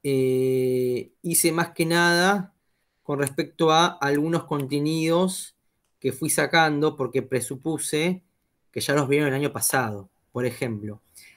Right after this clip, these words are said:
democracia es algo que se ve a lo largo de los cuatro años. Por ahí yo presupongo que el año pasado vieron el origen de la democracia,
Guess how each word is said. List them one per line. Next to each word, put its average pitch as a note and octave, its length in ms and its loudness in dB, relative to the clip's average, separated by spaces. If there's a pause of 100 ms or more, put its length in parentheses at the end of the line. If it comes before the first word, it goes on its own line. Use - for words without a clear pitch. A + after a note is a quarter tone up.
democracia E3 960 6
es C#3 140 -2
algo D#3+ 160 2
que C3+ 80 -2
se C3+ 180 0
ve D3 280 6
a C3+ 80 0
lo C3 60 2
largo C#3+ 320 2
de C3+ 180 -2 (400)
los A2+ 200 -12
cuatro C3+ 320 2
años. A#2+ 560 0 (640)
Por C#3 120 4
ahí D3+ 140 6
yo E3+ 200 2
presupongo E3+ 500 2
que D#3 200 2 (100)
el D3 160 2
año D#3+ 260 -2
pasado E3 540 4
vieron D3 360 2
el C3+ 140 -2
origen C3 480 -2
de A#2 60 -6
la A#2 100 -6
democracia, A2+ 800 -8